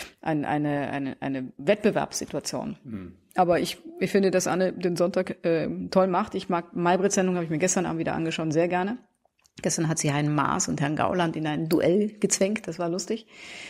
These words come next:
Speaker 1: Ähm, mit Maybrit bin ich befreundet, das unterscheidet mich quasi dann in dem Verhältnis zu dem von Anne. Ähm, die, die ist eine fabelhafte, ähm, also ich kenn sie persönlich einfach auch ein bisschen besser, privat.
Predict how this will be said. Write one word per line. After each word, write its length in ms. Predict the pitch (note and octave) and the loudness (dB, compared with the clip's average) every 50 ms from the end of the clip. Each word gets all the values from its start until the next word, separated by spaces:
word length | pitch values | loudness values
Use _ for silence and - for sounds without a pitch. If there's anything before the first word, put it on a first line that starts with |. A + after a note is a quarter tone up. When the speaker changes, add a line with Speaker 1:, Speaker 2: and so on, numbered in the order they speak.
| - - - - - _ - | -16 -18 -18 -20 -16 _ -2
Speaker 1:
Ähm, 420 | F3+ E3+ E3 E3 E3 E3 E3 E3 | 0 2 2 2 2 2 4 4
mit 160 | E3+ F#3+ F#3 | 4 6 6
Maybrit 320 | G3 A3 A#3 C4 C4+ B3+ C4 | 6 6 6 6 4 4 4
bin 80 | A#3+ | 4
ich 280 | A3 G#3 G3 - - G#4+ - - _ _ | 2 2 2 -2 -6 -10 -12 -14 _ _
befreundet, 580 | - E3 G3 D3+ - - F#3 G#3+ A#3+ C#4 D4 - | 0 2 2 2 4 4 4 4 4 2 2 2
das 240 | - F#3+ F3+ - - | 2 2 4 2 2
unterscheidet 560 | - - F#3+ E3 F3 E3+ - F3 E3+ E3 E3 - _ - | 0 0 -2 -2 -2 -2 -2 -2 -2 -2 -4 -8 _ -10
mich 520 | - G2 A#2 E3 E3 F3 F3+ E3+ - - | -6 -2 2 4 6 6 6 4 0 -2
quasi 320 | - - E3 D#3+ D3 D#3+ D3+ | 0 2 2 4 4 2 2
dann 260 | D#3+ D3+ D3+ D#3+ D3 | 2 2 2 2 2
in 140 | D3+ D#3+ D#3 | 0 2 0
dem 100 | D#3 D3 | 0 0
Verhältnis 760 | - D#3 D#3+ D#3+ F#3+ G3 - G#3+ G#3+ - - - - - - | 0 2 4 4 4 4 2 2 0 0 -2 -4 -6 -10 -6
zu 100 | - E3+ | -4 -2
dem 120 | E3 E3 | -2 -2
von 160 | E3 - D3+ | -2 -4 -4
Anne. 360 | - - D#3+ G3 A3 B3+ B3 - _ - - - - - - - - - - _ _ _ _ - | -2 0 2 2 0 0 -4 -8 _ -20 -20 -20 -20 -20 -20 -20 -20 -20 -20 _ _ _ _ -4
Ähm, 640 | D#3+ D3+ D3+ D3+ D3+ D3+ D3+ D3+ D3 D3+ D3+ - - | -2 -2 0 2 2 2 2 2 2 2 0 -2 -4
die, 300 | - D#3 D3 - - E3 | -6 -6 -4 -4 -4 -4
die 80 | E3 E3+ | -2 -2
ist 140 | D#3+ - D#3 | -2 0 0
eine 180 | D#3 D#3 D3+ | 0 0 0
fabelhafte, 800 | D3+ - D#3+ E3+ E3+ D#3 D3+ D3 D3 - - D3 D3 C#3+ D3+ D#3 D3 - - _ _ - A3 | 0 0 0 2 2 0 0 0 -2 -2 -2 0 0 0 -2 -4 -6 -8 -14 _ _ -14 -12
ähm, 220 | - - - - | -10 -10 -6 -4
also 140 | - - E3+ | -2 0 0
ich 80 | F3 - | 2 4
kenn 120 | - G#3 G3+ | 4 4 4
sie 80 | G#3 | 4
persönlich 380 | G3+ - F3+ E3 F#3 G3 F#3+ F3 | 4 4 4 4 2 2 0 -2
einfach 200 | C#3 - E3+ D#3 | -4 -6 -8 -10
auch 40 | D#3+ | -8
ein 60 | D3+ | -8
bisschen 220 | D3 D3 - D3+ | -8 -8 -6 -6
besser, 320 | C3+ C3+ C3 - - - - _ | -6 -6 -8 -10 -12 -14 -14 _
privat. 400 | - - F3 F3 D3+ D3 D3 - | -16 -14 -12 -12 -12 -12 -14 -16